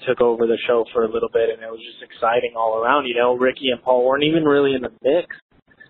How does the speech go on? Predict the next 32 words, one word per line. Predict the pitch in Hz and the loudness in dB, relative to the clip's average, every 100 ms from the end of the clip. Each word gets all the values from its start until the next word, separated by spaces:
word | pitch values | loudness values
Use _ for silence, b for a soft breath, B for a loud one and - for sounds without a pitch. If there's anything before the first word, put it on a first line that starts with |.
| b | b
I | 123 | -4
think | 143 | 0
Ricky | 139 143 147 | 2 2 2
was | 139 127 | 2 2
in, | 127 123 | 0 -2
uh, | 127 117 - | -2 -2 0
hanging | 135 127 | 0 2
around | 123 120 113 | 2 0 0
tenth | 127 123 | -2 0
to | 131 113 | 0 0
eighth | 131 - - | 0 0 0
place | 123 123 | 0 0
the | 113 | 0
whole | 120 123 | 2 0
entire | 113 120 110 | 0 0 0
time, | - 123 135 - - 139 | -2 0 0 -2 -6 -4
but | 117 - | -4 -4
six, | 117 - | -8 -2
seven | 123 113 110 | -2 -2 -4
strokes | 117 104 - | -4 -4 -4
back. | 120 139 - - _ _ _ _ _ | 0 0 -2 -18 _ _ _ _ _
And | - 127 | -2 2
it | 123 | 2
was | 120 | 2
like | 123 117 | 2 2
the | 113 | 0
whole | 110 139 135 - | 2 2 0 0
tournament | 147 170 147 127 | 0 2 2 0
was | 131 123 | 0 0
involved, | 123 117 127 127 113 107 | -2 0 2 2 0 -4
you | 113 | -4
know. | 120 120 | -2 -2